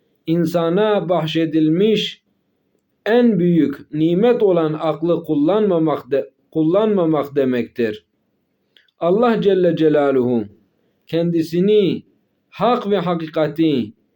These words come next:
yaymaya adayan elçilerinin daima yardımcısıdır.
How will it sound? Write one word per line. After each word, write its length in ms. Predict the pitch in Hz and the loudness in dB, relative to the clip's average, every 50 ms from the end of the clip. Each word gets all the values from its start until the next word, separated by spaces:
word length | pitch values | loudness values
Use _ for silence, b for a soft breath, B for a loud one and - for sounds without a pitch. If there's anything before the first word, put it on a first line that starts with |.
| _ _ - | _ _ -8
yaymaya 680 | - 127 147 160 165 160 160 156 156 151 160 185 214 208 | -2 0 0 2 2 2 2 2 2 2 0 0 0 2
adayan 640 | 196 180 165 147 151 139 139 131 123 117 110 107 104 _ _ _ _ _ _ _ _ _ - | 0 0 2 2 2 2 2 0 0 -4 -6 -8 -12 _ _ _ _ _ _ _ _ _ -4
elçilerinin 920 | 151 156 160 156 - 160 160 160 160 156 151 156 156 165 165 156 151 143 143 | -2 -2 -2 -2 -2 -2 0 0 2 0 2 0 0 0 0 0 -2 0 0
daima 500 | 175 208 214 190 190 175 170 160 147 139 | 0 2 2 2 2 2 2 0 2 2
yardımcısıdır. 1120 | 143 139 143 139 131 127 139 135 131 123 131 131 - 202 190 165 147 127 117 - - | 2 2 2 2 0 -2 -2 -4 -4 -6 -6 -4 -2 -2 0 0 0 0 0 -2 -6